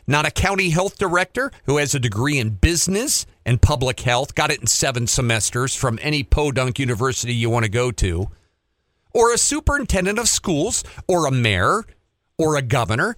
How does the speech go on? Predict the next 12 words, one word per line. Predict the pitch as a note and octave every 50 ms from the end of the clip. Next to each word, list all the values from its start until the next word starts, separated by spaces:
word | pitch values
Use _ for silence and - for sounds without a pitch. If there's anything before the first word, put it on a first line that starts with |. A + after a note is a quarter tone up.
| - -
that | - G#4
have | G#4 G#4 G4+
no | G4 D4 A3+
background | D#3+ A2+ B2 A#2+ A2+ - - - B2+ A#2+ A#2 A#2
on | A2+ A2
this, | A2+ C#3 G3+ G#3 - - - -
no | G#2 A#2 A#2+
family | - - C3+ C3 C3 C3+ C#3 C3
history | A#2 C3+ C#3+ - - - E3+ F3+ G#3+ G3 _ _ _ _ _ _ _ _ _ -
of | - C3+ B2+
your | C3 C3+ C#3+ D#3 D3 - - - -
m-, | A2+ A#2